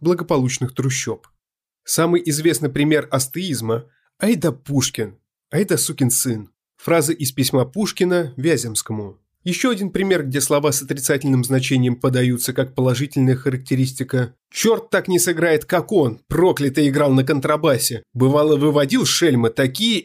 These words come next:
экивоки, каких Рубинштейн или Бетховен, положим, на скрипке не выведет!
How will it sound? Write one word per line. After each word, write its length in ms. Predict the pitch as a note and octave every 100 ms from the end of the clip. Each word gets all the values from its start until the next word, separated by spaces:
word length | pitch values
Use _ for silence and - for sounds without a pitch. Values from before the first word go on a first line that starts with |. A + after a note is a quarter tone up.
| C#3+
экивоки, 640 | F#3+ F#3 F#3+ C#3 B2+ A2
каких 380 | - C3+ A3+ -
Рубинштейн 580 | G3 F3+ E3+ - G3+ G3
или 240 | F#3 F#3
Бетховен, 540 | F#3+ G#3 - G#3+ C#3 A#2+
положим, 600 | B2+ C3+ C3+ - A2+ G#2+
на 120 | C#3+
скрипке 480 | - G3 C#3 - C3+
не 140 | D3+
выведет! 520 | D#3 B2 A2+ A2 G2+